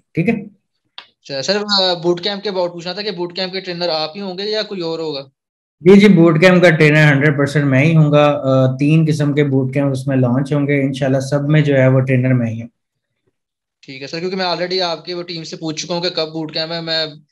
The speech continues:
Speaker 2: बहुत जो एक-, excited हूँ ये ज्वाइन करने के लिए।
Speaker 1: नहीं, नहीं, इंशाल्लाह boot कैंप में ऐसे नहीं होगा कि जिस तरह बा-, जो बाकी लोग हैं कि वो आपको थोड़ा सा गाइड कर दिया और आपके trainers जो हैं वो सिखा रहे हैं।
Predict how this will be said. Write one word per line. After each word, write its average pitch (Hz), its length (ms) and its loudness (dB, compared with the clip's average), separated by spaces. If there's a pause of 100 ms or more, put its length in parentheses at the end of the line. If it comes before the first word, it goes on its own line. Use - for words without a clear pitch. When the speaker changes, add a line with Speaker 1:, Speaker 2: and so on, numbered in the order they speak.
(320)
Speaker 2:
बहुत 156 320 -6
जो 151 400 -4
एक-, - 380 -12
excited 156 520 -8
हूँ 165 80 -10
ये 151 160 -6
ज्वाइन 139 240 -10
करने 151 240 -10
के 165 80 -12
लिए। 165 220 -12
Speaker 1:
नहीं, 196 160 4
नहीं, 233 120 6
इंशाल्लाह 214 500 6
boot 175 280 6
कैंप 202 160 8
में 202 120 10
ऐसे 180 280 4
नहीं 214 120 6
होगा 185 260 6
कि 175 420 4
जिस 156 260 0
तरह 170 200 4
बा-, 139 960 2
जो 135 140 0
बाकी 147 340 2
लोग 160 280 4
हैं 156 140 2
कि 156 200 4
वो 143 760 2
आपको 131 580 0
थोड़ा 147 140 2
सा 156 80 2
गाइड 139 400 2
कर 147 140 4
दिया 147 280 4
और 143 120 2
आपके 135 300 -2
trainers 139 420 -2
जो 139 140 -6
हैं 131 200 0
वो 131 100 -4
सिखा 127 380 -4
रहे 131 120 -2
हैं। 151 160 -6